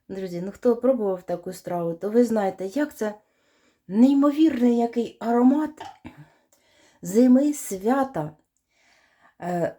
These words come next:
достатку. Ну, коротше, це дуже смачно. Якщо ви не куштували, ви, будь ласка, спробуйте маленьку порцію. От зробіть на сто грамів і напишіть мені: «Оксана, це клас». Або: «Ні, якесь гімно. Будь ласка, більш таке не рекомендуйте». Ну, друзі,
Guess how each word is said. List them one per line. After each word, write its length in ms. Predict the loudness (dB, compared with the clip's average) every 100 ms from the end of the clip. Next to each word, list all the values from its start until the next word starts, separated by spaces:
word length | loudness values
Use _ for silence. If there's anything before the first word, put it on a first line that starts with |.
| _
достатку. 1000 | 2 4 4 0 -2 0 -4 -8 -10 -10 _ _ -8
Ну, 140 | -6
коротше, 300 | -4 -6 -8
це 180 | -6 -6
дуже 320 | -4 -4 -4
смачно. 380 | -6 -6 -8 -10
Якщо 240 | -2 2
ви 100 | 4
не 80 | 2
куштували, 640 | -2 -8 -4 -2 -2 -2 -6
ви, 80 | -8
будь 120 | -4
ласка, 280 | -4 -4 -6
спробуйте 500 | -8 -4 -4 -2 0
маленьку 400 | 2 2 0 -2
порцію. 340 | -10 -10 -8 -4
От 80 |
зробіть 260 | -4 -2 -4
на 80 | -6
сто 160 | -4 -4
грамів 400 | 0 0 -2 -4
і 60 |
напишіть 400 | -6 -8 -12 -12
мені: 220 | -10 -12
«Оксана, 580 | -12 -12 -6 -4 -6 -8 -18 _ _
це 160 | -20
клас». 300 | -14 -14 -12
Або: 300 | -14 -10 -10 -12 -2
«Ні, 360 | 0 0 0 -2
якесь 340 | -2 -2 -2
гімно. 380 | -2 -2 -2 -6 -8
Будь 140 | -4
ласка, 320 | -4 -4 -6
більш 200 | -8 -8
таке 280 | -10 -6 -6
не 120 | -6
рекомендуйте». 680 | -8 -8 -8 -6 -8 -10 -18 _ _ _ _ _ _ _ _
Ну, 80 | -2
друзі, 380 | 0 -2 -4